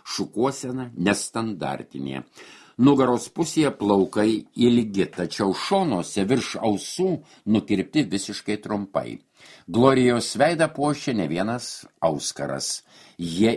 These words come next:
įverti į dešinįjį antakį, virš nosies, lūpos,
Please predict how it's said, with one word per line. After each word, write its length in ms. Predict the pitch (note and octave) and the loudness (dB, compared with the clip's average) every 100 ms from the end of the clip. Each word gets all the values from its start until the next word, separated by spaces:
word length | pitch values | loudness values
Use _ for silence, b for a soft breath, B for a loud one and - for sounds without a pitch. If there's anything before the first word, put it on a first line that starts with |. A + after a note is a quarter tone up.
| - | 0
įverti 560 | B2+ C#3 C#3+ - A#2+ F#2+ | 0 2 0 -2 -4 -2
į 0 | |
dešinįjį 720 | D#2+ F#2+ F2 - E2 D2+ D2+ | 2 2 2 -2 -4 -2 -4
antakį, 640 | - G2+ B2+ C3 C3 - C3+ - _ _ | -2 0 0 -4 -10 -10 -12 -12 _ _
virš 220 | D#3 C#3+ - | 0 0 0
nosies, 560 | F2 F#2 A#2 - B2+ - | -2 -2 -4 -8 -10 -2
lūpos, 540 | G2 F#2+ G#2 B2+ - | 0 0 -2 -8 -8